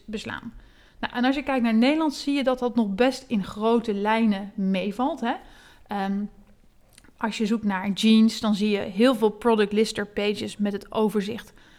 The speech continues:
van spijkerbroeken die die shop heeft. Ehm, nou, dat is eigenlijk ook zo bij bijvoorbeeld mascara, bij shampoo, bij, eh, een heleboel van dit soort redelijk commerciële, transactionele zoektermen zie je dat die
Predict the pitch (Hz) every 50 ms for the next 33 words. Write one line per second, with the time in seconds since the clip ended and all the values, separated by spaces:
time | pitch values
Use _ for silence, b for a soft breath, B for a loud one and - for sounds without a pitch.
0 | b b - - 208 202 202 196 196 202 - - - - 208 202 214 214 202 196
1 | 196 208 196 - - - - - 214 208 190 202 - - 233 208 196 - 196 202
2 | 196 254 359 - - - b b b b b b b b b b _ - 214 208
3 | 208 196 214 220 226 233 - 226 - - 226 214 208 - - 226 220 - - 254
4 | 247 - 226 208 180 196 - - - - - 208 220 214 208 214 214 - - 254
5 | 240 240 240 233 240 233 226 233 240 233 214 - - 202 - - 220 214 226 214
6 | - 226 208 208 208 208 214 208 190 - 196 196 - 196 202 214 214 - - 226
7 | 208 233 302 302 285 220 247 247 247 240 B B B B B B B - 226 226
8 | 254 247 247 233 220 - - - - 247 196 214 220 247 269 254 233 233 226 -
9 | - - 277 254 262 262 233 - - 254 226 226 226 220 220 - 226 214 214 214
10 | 202 - - - 202 196 196 196 196 202 - - 196 - 233 226 226 - - 196
11 | 196 196 196 196 202 185 - 226 233 240 233 208 202 202 - 208 202 202